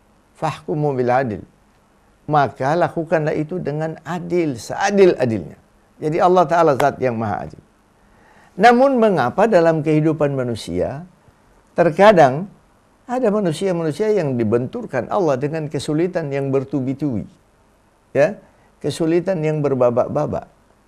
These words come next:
dengan benturan-benturan cobaan yang kadang-kadang membawa kita hampir kepada sifat keputusasaan. Padahal Allah Subhanahu wa Ta'ala melarang kita umat Islam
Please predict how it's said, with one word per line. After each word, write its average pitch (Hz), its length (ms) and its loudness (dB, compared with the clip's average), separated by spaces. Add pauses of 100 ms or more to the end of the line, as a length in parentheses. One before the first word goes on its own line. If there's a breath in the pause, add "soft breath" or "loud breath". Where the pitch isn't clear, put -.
(1800)
dengan 156 480 2
benturan-benturan 156 1040 0
cobaan 156 400 0
yang 147 160 -4
kadang-kadang 151 560 -4
membawa 147 400 0
kita 175 240 -6
hampir 165 640 -2
kepada 147 320 -4
sifat 160 400 -6
keputusasaan. 175 1040 -6 (1400 soft breath)
Padahal 160 400 2
Allah 180 320 8
Subhanahu 160 480 -4
wa 156 80 -2
Ta'ala 165 240 0
melarang 156 560 -2 (800)
kita 165 320 2
umat 151 240 -4
Islam 208 560 -4